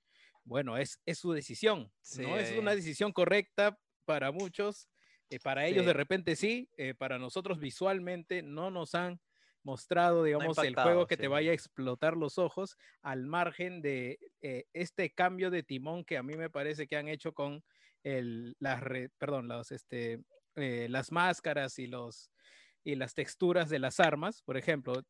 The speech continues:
Speaker 1: dicen que el, la, el arma de Halo Reach se ve mejor que el arma de, de Infinite, pues obviamente porque en uno estás usando una textura que es un J P G encima de una, de un
Speaker 2: Claro,
Speaker 1: arma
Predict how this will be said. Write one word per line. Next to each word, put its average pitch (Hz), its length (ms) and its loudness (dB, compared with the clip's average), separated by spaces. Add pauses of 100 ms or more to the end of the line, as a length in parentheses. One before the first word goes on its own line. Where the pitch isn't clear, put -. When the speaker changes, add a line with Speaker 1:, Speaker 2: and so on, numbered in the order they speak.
Speaker 1:
dicen 160 340 0
que 156 140 -2
el, 120 360 -6
la, 120 180 -4
el 151 220 -2
arma 170 260 0
de 147 120 -2
Halo 175 220 2
Reach 175 260 -4
se - 160 -4
ve 156 120 0
mejor 165 340 0
que 165 60 -2
el 147 100 0
arma 156 340 0
de, 120 560 -4
de 156 260 -6
Infinite, 143 520 -4
pues 123 260 -10
obviamente 151 600 -4
porque 135 420 -8 (380)
en 143 220 -4
uno 180 240 0
estás 165 340 -2
usando 165 300 -6
una 170 160 -2
textura 170 520 0
que 143 160 -4
es 147 120 -6
un 160 80 -4
J 170 340 0
P 156 160 -2
G 170 240 -2
encima 156 420 -2
de 143 120 0
una, 151 360 -4
de 147 140 2
un 147 40 8
Speaker 2:
Claro, 127 140 8
Speaker 1:
arma 156 120 0